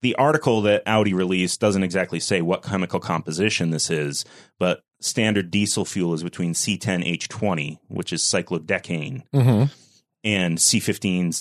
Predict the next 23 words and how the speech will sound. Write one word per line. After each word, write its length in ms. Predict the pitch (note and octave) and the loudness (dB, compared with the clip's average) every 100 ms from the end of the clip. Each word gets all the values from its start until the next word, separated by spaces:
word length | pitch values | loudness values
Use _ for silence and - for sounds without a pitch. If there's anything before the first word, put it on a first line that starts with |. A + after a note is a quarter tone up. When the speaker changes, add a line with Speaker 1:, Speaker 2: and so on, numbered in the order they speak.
| - | -6
Speaker 1:
uh, 180 | G2+ D#2+ E2 | -4 -2 -2
H 200 | F#2+ - | -2 -2
twenty-eight, 580 | G#2 F2 D#2+ E2+ D2 _ _ _ _ _ - | -2 -2 0 -2 -4 _ _ _ _ _ -12
which 640 | G2+ G2 F2+ - - - - - - - | -2 -2 0 -2 -2 -4 -10 -14 -8 -4
I 220 | D#2+ D#2+ _ - _ _ - | -2 -4 _ -20 _ _ -2
didn't 180 | G2 F2+ | 2 2
even 200 | E2+ D#2+ | 2 0
bother 360 | E2+ D#2 D2+ - - - | 0 0 -2 -6 -20 -6
noting 360 | - A2+ A2 G#2+ | 0 4 4 4
the 60 | F#2+ | 2
chemical 360 | A#2 G2 F2+ | 0 0 2
name. 240 | F2 E2 A2 | 2 0 -2
Speaker 2:
<laughs> 40 | - - D3 - - | -4 -6 -6 -2 0
Speaker 1:
Um, 480 | A#2+ A#2 A2 D#3 D3+ _ D#3 | 4 4 4 2 -2 _ 0
but 100 | F3 | 2
it 60 | F#3 | 2
usually 240 | G#3 G3 | 2 2
falls 280 | - E3 - | 4 2 2
somewhere 240 | D#3 B2+ | 0 2
in 80 | A#2 | 4
between 380 | G#2 - G2 F2+ | 2 2 0 0
there. 280 | E2+ D#2 - _ - | -2 -4 -6 _ -8
This 580 | B2 B2+ C3 - - | 0 2 2 2 0